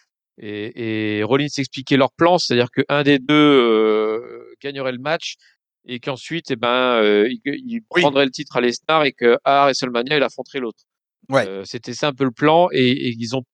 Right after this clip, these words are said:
Speaker 1: totalement respecté ce plan-là durant le match. C'est-à-dire qu'à aucun moment, euh, Rollins et Owens se sont attaqués l'un l'autre. À aucun moment,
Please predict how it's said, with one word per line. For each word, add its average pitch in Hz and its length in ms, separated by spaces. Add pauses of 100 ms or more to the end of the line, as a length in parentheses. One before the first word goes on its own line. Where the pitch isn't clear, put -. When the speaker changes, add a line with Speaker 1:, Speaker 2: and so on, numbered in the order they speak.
Speaker 1:
totalement 175 640
respecté 156 500
ce 151 140
plan-là 139 360
durant 123 200
le 127 100
match. - 260 (380)
C'est-à-dire 139 260
qu'à 135 160
aucun 185 320
moment, 170 500
euh, 120 200
Rollins 143 320 (100)
et 143 40
Owens 135 220
se 127 120
sont 123 140
attaqués 123 320
l'un 120 100
l'autre. 151 320 (500)
À 127 220
aucun 196 360
moment, 180 520